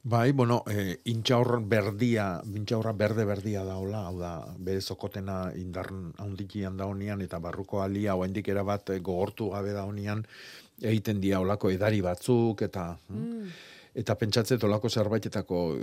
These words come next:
Speaker 1: nahiko dula. Eta
Speaker 2: Esatera
Speaker 1: hor
Speaker 2: nindoan, errezeta eskatzerik bageneuka, zer egiteko
Speaker 1: Mm.
Speaker 2: asmo ote dauka?
Speaker 1: Ni pentsatzen holako zerbait egiteko
Speaker 2: Asko
Speaker 1: izango
Speaker 2: galdetzea
Speaker 1: dala.
Speaker 2: izango da igual, eh? Baina,
Speaker 1: Eta
Speaker 2: bueno.
Speaker 1: hortarako zalantza gabe hilgoran.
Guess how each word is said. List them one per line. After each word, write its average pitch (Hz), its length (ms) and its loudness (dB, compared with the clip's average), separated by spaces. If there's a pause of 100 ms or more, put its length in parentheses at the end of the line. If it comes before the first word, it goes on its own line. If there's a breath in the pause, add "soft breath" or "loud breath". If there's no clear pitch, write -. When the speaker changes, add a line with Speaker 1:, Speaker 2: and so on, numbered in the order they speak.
Speaker 1:
nahiko 92 320 -4
dula. 82 260 -6 (200)
Eta - 100 -10
Speaker 2:
Esatera 190 380 2
Speaker 1:
hor 170 100 4
Speaker 2:
nindoan, 175 380 2 (100)
errezeta 190 580 0
eskatzerik 220 600 -2
bageneuka, 214 640 -2 (100)
zer - 200 -6
egiteko 208 340 -4
Speaker 1:
Mm. - 20 0
Speaker 2:
asmo 160 280 -4
ote 160 200 -4
dauka? 160 400 -6 (760 loud breath)
Speaker 1:
Ni 127 140 8
pentsatzen 160 440 8
holako 107 320 6
zerbait 92 340 2
egiteko 87 160 0
Speaker 2:
Asko 92 220 4
Speaker 1:
izango 180 80 6
Speaker 2:
galdetzea 180 340 4
Speaker 1:
dala. 170 60 0
Speaker 2:
izango 196 280 0
da 190 100 -2
igual, 190 320 -2
eh? 214 180 -6
Baina, 180 160 0
Speaker 1:
Eta - 100 4
Speaker 2:
bueno. 95 640 2
Speaker 1:
hortarako 107 680 4 (100)
zalantza 110 640 2
gabe 107 460 -2
hilgoran. 80 520 -8